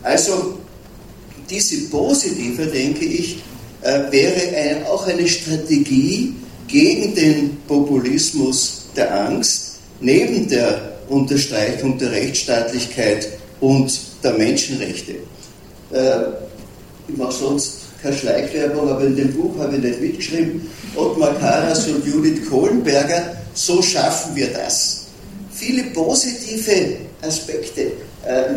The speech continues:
wie man mit dem Problem umgehen kann. Und ich denke, das ist tatsächlich etwas, was wir auch alle erleben. Lassen Sie mich enden mit einer persönlichen Geschichte.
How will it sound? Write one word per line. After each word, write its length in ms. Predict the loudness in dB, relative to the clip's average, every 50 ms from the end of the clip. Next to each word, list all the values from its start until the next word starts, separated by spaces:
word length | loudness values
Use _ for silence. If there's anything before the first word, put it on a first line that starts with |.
| 0
wie 180 | 2 2 4 4
man 440 | 4 4 4 2 0 -2 -4 -4 -4
mit 320 | -4 -2 -2 -4 -6 -4
dem 380 | -4 -2 0 0 0 -2 -4 -6 -12 -16 -18 -18 -20 -10 -4
Problem 1000 | 0 0 0 2 2 2 2 2 4 4 6 6 6 6 6 4 2 -2 -4 -6 0 4
umgehen 720 | 6 8 8 8 6 4 2 2 2 0 0 -2 -4 -4
kann. 240 | -6 -6 -6 -8 -12 -14 -16 -18 -20 -20 -20 -20 -10 -4
Und 200 | 0 2 2 2 2
ich 140 | 0 0
denke, 400 | 0 2 2 2 2 0 -2 -2 -2
das 340 | 0 0 0 0 0 -2 -2
ist 200 | -2 -2 -2 -2
tatsächlich 680 | -2 -2 0 0 0 0 -2 0 0 0 0 0 -2 -6 -8 -12 -16 -12 -6 -2
etwas, 480 | -2 -2 0 -2 -2 -2 -2 -2 -2
was 180 | -4 -6 -2 0
wir 180 | 0 0 2
auch 200 | 0 0 -2 -2
alle 320 | -2 0 2 2 2 2 2
erleben. 640 | 0 2 2 4 4 4 4 2 0 -4 -6 -10 -12 -16 -18 -18 -18 -18 -14 -8
Lassen 260 | -4 -2 -2 -2 -2
Sie 140 | -2 -2 -2 -2
mich 200 | -4 -4 -4 -4 -2
enden 320 | 0 0 0 0 -2 -2
mit 180 | -2 0 0 0
einer 180 | 0 2 0
persönlichen 760 | 0 2 2 2 2 4 4 4 6 6 4 2 2 0 -2 -2
Geschichte. 580 | 0 0 -2 -2 -2 -4 -4 -4 -6 -8 -12